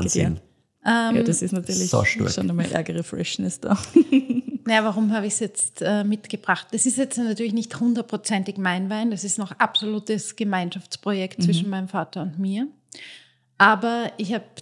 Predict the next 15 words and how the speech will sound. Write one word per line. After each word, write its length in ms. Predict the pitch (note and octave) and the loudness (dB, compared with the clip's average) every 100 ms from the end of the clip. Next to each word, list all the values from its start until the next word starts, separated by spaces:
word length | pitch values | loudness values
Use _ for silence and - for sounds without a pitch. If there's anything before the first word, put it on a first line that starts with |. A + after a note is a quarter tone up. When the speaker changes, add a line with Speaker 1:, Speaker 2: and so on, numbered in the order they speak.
| - | -2
Speaker 3:
den 500 | A3 G#3+ G#3 G#3 G#3 | 0 2 2 0 0
Wein 280 | F#3 D#3+ G3+ | 2 2 0
mitgebracht, 640 | G#3 G#3 - - F3+ - F#3+ | -4 -6 -12 -6 -6 -4 -4
weil's, 320 | G3+ - - | -4 -6 -6
weil's 220 | F#3 F3 | -4 -2
eine 80 | G3+ | -2
gewisse 260 | G#3 - G3 | -2 -4 -6
Symbolik 680 | G3+ G3 G3+ F#3 G3+ G#3 A3 | -6 -4 -2 -2 -2 -2 2
hat. 340 | B3 C4 - - | 0 0 -12 0
Speaker 2:
Mhm. 260 | D#3+ F#3+ - - - - _ _ _ _ | 0 0 -4 -20 -20 -20 _ _ _ _
Speaker 3:
Zweitausendsieben 1120 | - G3 G3 G#3+ G#3 G#3+ - A3+ A3 B3+ B3 | 2 4 4 2 -2 -4 -4 2 6 6 4
hat 460 | A3 G#3+ _ - - _ - | 0 -6 _ -14 -14 _ -8
m-, 140 | G3+ - - - | -8 -8 -14 -2
meine 640 | G#3 G3 G3+ G3 G3 - | 0 2 0 -2 -4 -6
Oma, 640 | E3 F#3 G3+ A3+ A#3+ C4 | -6 -2 0 0 0 -2